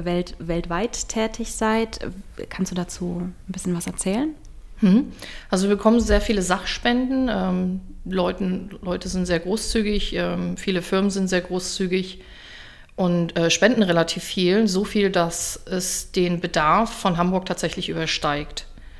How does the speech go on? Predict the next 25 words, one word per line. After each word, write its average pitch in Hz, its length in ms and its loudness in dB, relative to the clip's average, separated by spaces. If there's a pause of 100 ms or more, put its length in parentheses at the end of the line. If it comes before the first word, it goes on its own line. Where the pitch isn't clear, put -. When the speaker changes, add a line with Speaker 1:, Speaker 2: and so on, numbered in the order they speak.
(360)
Speaker 2:
Es - 80 -8
gibt - 140 -4
natürlich 185 480 4
auch 170 300 2
Mangelartikel, 226 1000 2
also 175 160 -4
es - 120 -6
gibt - 420 -8 (200)
Artikel, 190 400 0
die 185 160 0
immer 185 240 4
wieder, 175 380 4
wo 175 140 -4
wir 180 80 0
immer 180 180 2
wieder 175 180 4
leer 165 200 6
laufen, 202 540 2
die 185 120 -4
wir 170 60 0
dann 170 140 -2
auch 170 140 -6
gegebenenfalls 175 640 -4
mal 165 100 0
nachkaufen. 233 800 2